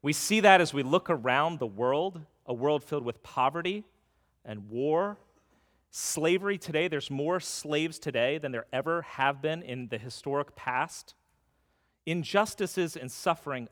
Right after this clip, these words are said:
are everywhere. And you know pain personally. I think if we went into each person's story in this room,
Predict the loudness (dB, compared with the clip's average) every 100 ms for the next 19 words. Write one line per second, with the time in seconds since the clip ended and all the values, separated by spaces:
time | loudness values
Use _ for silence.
0 | _ -2 -2 0 -2 -2 -10 -10 -12 -18
1 | _ _ _ _ _ _ _ _ _ _
2 | _ _ _ -6 -2 0 4 2 2 -4
3 | -6 -6 -10 -6 -6 -4 -8 -10 -12 -18
4 | _ _ _ _ _ _ -12 -6 -4 -2
5 | -2 0 0 -2 -4 _ -20 _ _ -20
6 | -20 _ _ -20 -20 -20 _ _ _ _
7 | _ _ _ _ _ _ -6 -4 -4 -4
8 | -4 -4 -6 -10